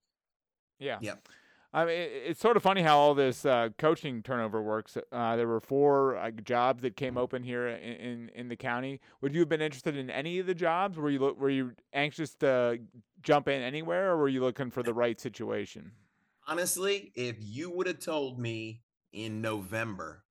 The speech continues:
Speaker 2: that I was going to be the head coach come twenty twenty-three, I would have said, "You're outside your mind. There is no way." I was so done. I like coaching, and I like being an assistant. And I felt at that point in my life,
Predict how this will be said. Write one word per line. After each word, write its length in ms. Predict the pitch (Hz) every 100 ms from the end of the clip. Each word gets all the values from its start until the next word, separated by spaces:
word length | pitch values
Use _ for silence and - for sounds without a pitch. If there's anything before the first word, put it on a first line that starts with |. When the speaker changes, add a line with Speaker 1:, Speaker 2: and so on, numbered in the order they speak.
| _ _ -
Speaker 2:
that 160 | 98 64 _ 98
I 100 | 104
was 220 | 107 101
going 240 | 107 104
to 40 | 101
be 120 | 104
the 100 | 92
head 220 | 104 98
coach 320 | 95 104 95
come 240 | - 95 92
twenty 240 | - 98 95
twenty-three, 520 | 98 87 87 104 95
I 100 | 98
would 100 | 98
have 60 | 95
said, 220 | 101 92
"You're 260 | 165 - -
outside 520 | 104 120 - 117 123
your 80 | 127
mind. 340 | 110 82 82
There 160 | 107 127
is 240 | 92 87 90
no 280 | 92 117
way." 200 | 117 107 - - - _
I 300 | 107 127 147
was 400 | 143 120 113 -
so 500 | 127 131 139 143 131 117 90
done. 260 | 135 135 - -
I 80 | 147
like 240 | 190 185 -
coaching, 460 | 165 185 98 90 _ _ _ _ _
and 100 | 113
I 180 | 120 127 -
like 200 | 131 123
being 220 | 135 135 120
an 100 | 104
assistant. 520 | 104 143 139 - - _ _ _ _ _ - -
And 140 | 117 127
I 140 | 131
felt 280 | 139 143 113
at 120 | 113
that 200 | 117 120
point 200 | 131 127
in 40 | 120
my 120 | 113
life, 220 | 135